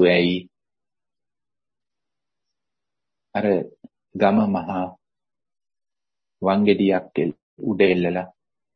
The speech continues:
ගුටි කාපු කතාව තියෙන්නේ. වංගෙඩියක් එල්ලලා වංගෙඩිය පැද්දෙනකොට කොන්ද අල්ලනවා. කොන්දට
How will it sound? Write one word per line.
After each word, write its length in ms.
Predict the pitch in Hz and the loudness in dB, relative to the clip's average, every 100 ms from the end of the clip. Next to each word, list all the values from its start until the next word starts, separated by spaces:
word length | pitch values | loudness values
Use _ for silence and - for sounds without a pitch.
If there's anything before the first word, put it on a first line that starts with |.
| _ _ _ _ _ _ _ _ _ _ - | _ _ _ _ _ _ _ _ _ _ -6
ගුටි 160 | 113 | -2
කාපු 260 | - 110 - | 0 -2 -2
කතාව 360 | - - 110 107 | -8 -4 -4 -6
තියෙන්නේ. 420 | 110 98 - _ _ _ _ _ _ _ _ _ _ _ _ | -8 -10 -12 _ _ _ _ _ _ _ _ _ _ _ _
වංගෙඩියක් 520 | 92 92 90 92 90 90 | -6 -4 -2 -2 -2 -4
එල්ලලා 420 | 87 85 82 - _ _ _ _ _ _ | -4 -4 -6 -10 _ _ _ _ _ _
වංගෙඩිය 460 | 101 95 95 98 95 | -8 -6 -4 -4 -4
පැද්දෙනකොට 800 | - 90 90 90 85 87 - - 135 139 _ _ _ _ | -4 -6 -4 -4 -4 -8 -10 -6 -6 -8 _ _ _ _
කොන්ද 260 | - 98 90 | -6 -4 -4
අල්ලනවා. 480 | 82 80 78 85 95 | -4 -4 -8 -10 -10
කොන්දට 440 | - 90 87 87 | -6 -6 -6 -8